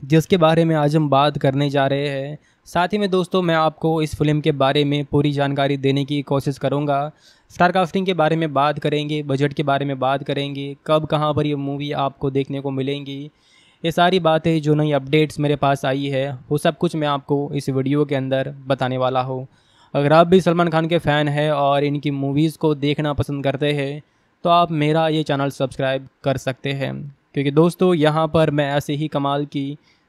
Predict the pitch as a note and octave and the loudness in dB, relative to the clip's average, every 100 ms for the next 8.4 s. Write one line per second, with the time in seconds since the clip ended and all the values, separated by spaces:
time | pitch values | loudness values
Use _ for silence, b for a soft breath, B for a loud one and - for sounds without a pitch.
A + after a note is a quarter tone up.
0 | _ C3+ D3 C#3+ C#3 C#3+ C#3+ D3+ C#3+ C#3 | _ 0 0 2 0 0 2 0 0 -2
1 | C#3+ D#3 D#3 C#3 C3+ C#3 C#3+ C#3 C3+ - | -4 -10 -6 -2 0 0 0 -2 -2 -2
2 | C#3 C3+ C3+ - _ D#3+ D#3 _ - D3 | 0 0 -2 -8 _ -20 -20 _ -4 0
3 | C#3 C3 C3 C#3 C3+ C#3+ b b b b | 0 0 -2 -6 -6 -14 b b b b
4 | b b _ _ F3 G3+ F#3 G3+ G3+ G3 | b b _ _ 0 0 0 0 2 0
5 | E3 F#3 F#3 F#3 F3 E3 F3 F3 E3 C#3+ | 0 0 2 0 2 4 4 2 0 0
6 | D3+ D3+ D#3 D3 D3 C#3 C#3 D3 D3 D3 | 0 0 -2 0 0 0 0 0 0 0
7 | D3 C#3 D3 C#3 C3+ C#3 C#3+ - D3+ C3+ | 0 0 -2 0 -2 -2 -8 -6 -2 0
8 | B2+ B2+ C3 B2+ | 0 -2 -2 -6